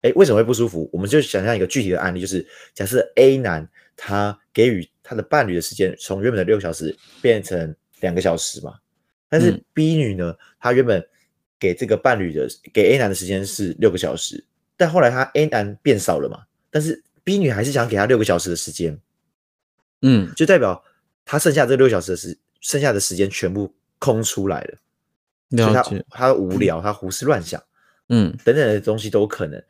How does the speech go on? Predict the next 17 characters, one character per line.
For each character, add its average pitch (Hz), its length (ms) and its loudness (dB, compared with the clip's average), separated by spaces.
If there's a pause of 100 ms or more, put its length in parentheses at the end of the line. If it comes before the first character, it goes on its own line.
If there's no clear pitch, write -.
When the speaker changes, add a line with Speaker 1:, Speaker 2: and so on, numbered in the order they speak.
(140)
Speaker 1:
所 - 120 -12
以 - 20 -6
他 110 100 4
觉 104 140 -4
得 82 300 -6 (100)
我 90 100 -8
是 98 180 -6
不 95 60 -4
是 92 320 -4 (100)
不 92 100 -10
被 101 120 2
重 98 260 -2
视， - 380 -6 (1160)
Speaker 2:
哦。 90 340 0
Speaker 1:
导 92 200 2
致 90 260 0
说 87 400 0